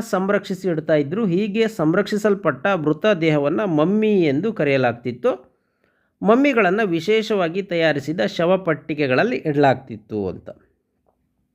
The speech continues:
ಇನ್ನು ಹನ್ನೆರಡನೇ ಪ್ರಶ್ನೆ, ಪಿರಮಿಡ್‌ಗಳ ಬಗ್ಗೆ ಲಘು ಟಿಪ್ಪಣಿ ಬರೆಯಿರಿ ಅಂತ.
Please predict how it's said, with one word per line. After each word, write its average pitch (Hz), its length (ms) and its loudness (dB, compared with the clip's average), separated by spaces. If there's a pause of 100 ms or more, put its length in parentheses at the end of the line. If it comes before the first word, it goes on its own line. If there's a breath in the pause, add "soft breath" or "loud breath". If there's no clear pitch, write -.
(680)
ಇನ್ನು 226 160 4
ಹನ್ನೆರಡನೇ 233 540 4
ಪ್ರಶ್ನೆ, 220 360 -4
ಪಿರಮಿಡ್‌ಗಳ 233 760 2
ಬಗ್ಗೆ 156 300 -2
ಲಘು 175 640 0
ಟಿಪ್ಪಣಿ 185 320 0
ಬರೆಯಿರಿ 135 420 2
ಅಂತ. 113 180 -2